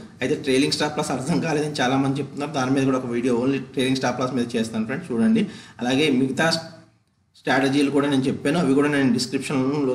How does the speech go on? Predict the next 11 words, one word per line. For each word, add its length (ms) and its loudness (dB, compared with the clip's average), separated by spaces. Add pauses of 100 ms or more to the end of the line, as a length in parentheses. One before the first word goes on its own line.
కింద 240 0
ఇస్తాను, 320 -2 (300)
ఒకసారి 240 -2
అవి 180 0
కూడా 120 2 (100)
చూడండి 300 2
ఫ్రెండ్స్, 240 2
బాగా 200 0
అర్థమవుతుంది. 560 -2 (320)
మీరు 140 2 (400)
ఒకటికి 320 -4